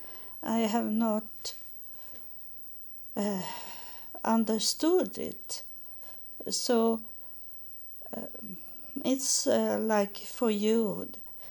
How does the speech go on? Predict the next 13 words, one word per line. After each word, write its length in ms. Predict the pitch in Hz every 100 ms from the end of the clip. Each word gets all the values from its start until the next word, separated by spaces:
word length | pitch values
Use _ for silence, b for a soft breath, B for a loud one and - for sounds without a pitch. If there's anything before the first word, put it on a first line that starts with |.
| B -
uh, 120 | - -
about 460 | - 202 214 196
my 300 | 208 202 196
episodes 1080 | 208 226 226 220 - - - - - - 208 214
that 440 | 196 196 - - - B B B B B
I 160 | - 202
have 280 | 190 202 196
recording, 800 | 208 208 - 196 185 208 196 202
that 360 | 190 190 - - B B B B B B B B B - - -
it 340 | 233 247 - - -
can 400 | - 247 214 214
be, 500 | 208 226 196 208 196 B B B B B B B B 214 B B B B B -
uh, 340 | - 208 -